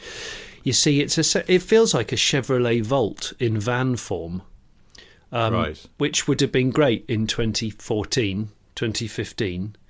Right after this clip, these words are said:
Speaker 1: Uh, but this is twenty twenty, and I think the, the, tr-, the Transit's biggest issue is that the Peugeot E-Expert, the Citroen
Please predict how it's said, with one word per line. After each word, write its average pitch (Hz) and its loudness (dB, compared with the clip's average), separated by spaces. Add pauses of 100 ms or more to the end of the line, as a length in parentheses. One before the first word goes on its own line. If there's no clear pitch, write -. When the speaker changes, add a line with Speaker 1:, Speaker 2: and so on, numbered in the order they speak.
(480)
Speaker 1:
Uh, 110 -2
but 127 -2
this 151 2
is 156 2
twenty 127 0
twenty, 87 -2
and 123 -4
I 135 0
think 143 0
the, 131 -2
the, 131 -4
tr-, - -6
the 135 -2
Transit's 151 0
biggest 127 0
issue 104 -4
is 92 -4
that 110 -2
the 120 -4
Peugeot 127 2
E-Expert, 104 0
the 110 -6
Citroen 123 -2